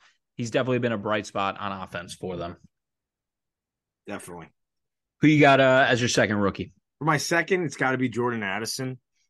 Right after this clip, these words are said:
Speaker 2: Hasn't been putting on crazy numbers, has had some big time catches, some big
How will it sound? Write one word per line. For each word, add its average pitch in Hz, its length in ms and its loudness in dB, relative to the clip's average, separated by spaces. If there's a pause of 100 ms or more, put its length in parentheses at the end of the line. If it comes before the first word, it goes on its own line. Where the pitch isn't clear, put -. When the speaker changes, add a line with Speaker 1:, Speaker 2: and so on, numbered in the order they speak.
(220)
Speaker 2:
Hasn't 127 360 0
been 123 200 -2
putting 123 340 -4
on 110 260 0
crazy 123 520 -4
numbers, 123 380 -4
has 104 180 -10
had 101 180 -4
some 85 320 -10
big 110 280 -4
time 101 340 -2
catches, 107 460 -10
some 85 120 -10
big 92 380 -8